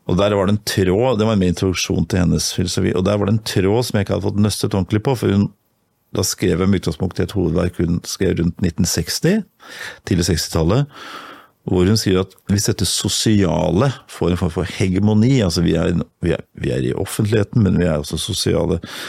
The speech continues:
Hvis det sosiale får en slags hegemoni, så raseres dette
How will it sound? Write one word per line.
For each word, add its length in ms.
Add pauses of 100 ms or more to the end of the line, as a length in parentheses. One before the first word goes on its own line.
(160)
Hvis 160
det 80
sosiale 720 (1400)
får 300
en 100
slags 240 (160)
hegemoni, 840 (760)
så 720 (1000)
raseres 680
dette 180